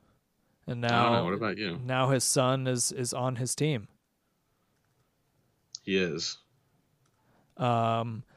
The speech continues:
Speaker 1: uh, I don't, I, it's just crazy to think, uh, when he was drafted in fourteen and we had to go through those first two years of him not playing at all, that we would be, even be sitting here,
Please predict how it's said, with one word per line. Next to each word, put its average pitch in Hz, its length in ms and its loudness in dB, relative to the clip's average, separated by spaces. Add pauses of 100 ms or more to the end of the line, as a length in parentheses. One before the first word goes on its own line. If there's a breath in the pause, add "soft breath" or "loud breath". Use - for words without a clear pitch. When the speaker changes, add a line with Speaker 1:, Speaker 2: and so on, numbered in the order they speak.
(880 soft breath)
Speaker 1:
uh, 170 160 6 (120)
I 151 200 2
don't, 170 180 4
I, 143 120 6 (140)
it's 160 160 2
just - 200 2
crazy 170 320 8
to 147 100 4
think, - 480 4
uh, 127 360 4
when 131 240 0
he 135 100 2
was 123 120 2
drafted 127 480 4
in 117 140 2
fourteen 127 920 0 (100)
and 123 100 -4
we 123 120 2
had 127 140 0
to 131 100 -2
go 123 180 6
through 127 240 2
those 117 220 2
first 131 340 2
two 131 120 4
years 120 540 2
of 113 100 -6
him 123 180 -4
not 113 200 -4
playing 120 280 -2
at 110 80 -2
all, 123 320 4
that 120 200 -2
we 120 140 -2
would 117 120 -2
be, 120 240 -2
even 120 260 -2
be 117 120 -4
sitting 123 380 -2
here, 120 400 2